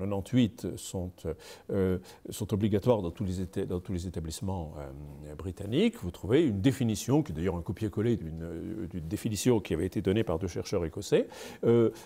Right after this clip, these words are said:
dans lequel on commence toujours par international behavior. Vous voyez vraiment l'idée que c'est, euh, il y a même des, des, des, des formules qui sont encore plus,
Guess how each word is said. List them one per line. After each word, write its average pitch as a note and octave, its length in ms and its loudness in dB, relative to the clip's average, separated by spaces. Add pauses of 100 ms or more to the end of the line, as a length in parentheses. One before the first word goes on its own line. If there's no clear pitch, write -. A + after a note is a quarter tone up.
(100)
dans G#2+ 80 2
lequel B2 260 4
on D3 80 0
commence G2 260 -6
toujours F#2+ 320 -2
par G#2+ 140 -8
international G#2 640 -4
behavior. G2 460 -2
Vous F#2 40 -4
voyez F#2+ 220 -8
vraiment A2 320 -6 (120)
l'idée A#2+ 320 0
que A2+ 120 -8
c'est, - 200 -6 (140)
euh, - 40 -2 (280)
il G2+ 240 -2
y F#2+ 40 -6
a - 20 2
même A#2+ 180 4
des, F#2+ 160 0
des, F2+ 160 -6
des, E2+ 220 -8 (260)
des - 80 -10
formules A#2 380 2
qui G2 100 -6
sont G2+ 260 -4
encore G#2 280 0
plus, G#2+ 240 2